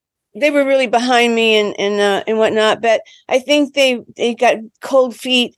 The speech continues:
'cause the controversy, controversy around me and that song did not go away. There was corporate backlash.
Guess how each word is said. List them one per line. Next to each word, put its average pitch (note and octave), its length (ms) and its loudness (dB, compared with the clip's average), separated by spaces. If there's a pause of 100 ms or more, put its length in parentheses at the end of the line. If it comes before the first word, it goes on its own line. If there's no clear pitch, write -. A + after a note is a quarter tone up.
(200)
'cause B3+ 160 0
the C4+ 80 2
controversy, B3 920 0 (180)
controversy B3 720 0
around G#3+ 420 2
me B3 340 0
and G#3 140 -2
that F#3+ 160 -2
song A3+ 400 0
did G#3 120 -4
not G#3 280 0
go F#3 180 -2
away. G3 440 2
There A#3 140 0
was B3 180 -4 (120)
corporate G#3+ 380 -2
backlash. G#3 800 0